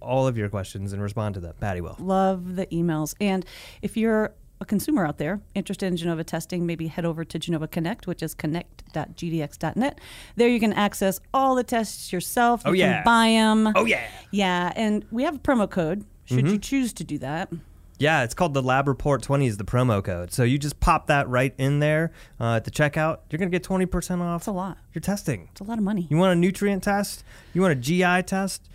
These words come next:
Speaker 1: You want a hormone test? What about stress? You got stress? You wanna do that
Speaker 2: <laughs>
Speaker 1: test? The Lab Report twenty, pop that in there, twenty percent off. Bada boom, bada bing, you're welcome.
Speaker 2: I also wanna say, we started a blog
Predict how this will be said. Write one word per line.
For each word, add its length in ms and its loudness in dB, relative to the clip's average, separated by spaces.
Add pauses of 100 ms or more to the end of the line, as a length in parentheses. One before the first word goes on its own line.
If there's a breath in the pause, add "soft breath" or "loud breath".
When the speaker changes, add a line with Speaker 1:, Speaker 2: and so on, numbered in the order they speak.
(160 soft breath)
Speaker 1:
You 80 2
want 80 4
a 40 2
hormone 460 2
test? 340 -2
What 80 4
about 180 4
stress? 420 2 (200)
You 100 4
got 100 4
stress? 440 2 (200)
You 80 4
wanna 140 8
do 120 6
that 180 4
Speaker 2:
<laughs> 80 2
Speaker 1:
test? 280 -2 (400 loud breath)
The 100 4
Lab 220 6
Report 320 2
twenty, 400 2 (100)
pop 220 4
that 180 4
in 160 2
there, 220 2
twenty 260 0
percent 320 2
off. 220 -4
Bada 160 0
boom, 160 2
bada 140 2
bing, 140 0
you're 120 0
welcome. 240 -6 (120)
Speaker 2:
I 100 4
also 180 -2
wanna 160 0
say, 320 -6 (420 loud breath)
we 100 0
started 320 2
a 40 0
blog 380 2